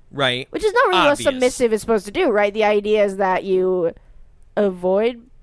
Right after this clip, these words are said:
Speaker 2: punishment?
Speaker 1: I mean,
Speaker 2: Or do
Speaker 1: there's
Speaker 2: you
Speaker 1: a
Speaker 2: do it 'cause
Speaker 1: level
Speaker 2: you
Speaker 1: of
Speaker 2: like,
Speaker 1: play
Speaker 2: right.
Speaker 1: like that, right? But
Speaker 2: Yeah.
Speaker 1: it's so,
Speaker 2: But what
Speaker 1: like
Speaker 2: she's doing is not normal.
Speaker 1: No, not at all.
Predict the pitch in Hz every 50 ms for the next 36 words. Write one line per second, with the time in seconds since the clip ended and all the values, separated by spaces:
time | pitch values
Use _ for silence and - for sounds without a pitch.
0 | _ - - - - - 440 440 427 466 480 480 - - - 494 494 508 508 480
1 | - 233 240 226 220 220 202 285 - - - 311 247 220 208 320 277 - - 254
2 | - 170 156 143 269 285 156 151 151 139 131 123 120 120 123 135 139 139 143 143
3 | 135 - 156 156 156 156 160 - - - 135 127 131 135 147 165 - - - -
4 | 220 170 - 180 175 - - - - 240 233 226 226 226 214 190 - - - -
5 | - - - - 277 349 370 311 302 - 403 453 320 269 349 330 302 247 247 214
6 | 220 208 190 175 - - - - - - 156 196 180 160 - 147 - - - -
7 | - - - - - - 170 165 120 85 - - - 156 165 175 185 180 165 147
8 | 139 117 92 80 - -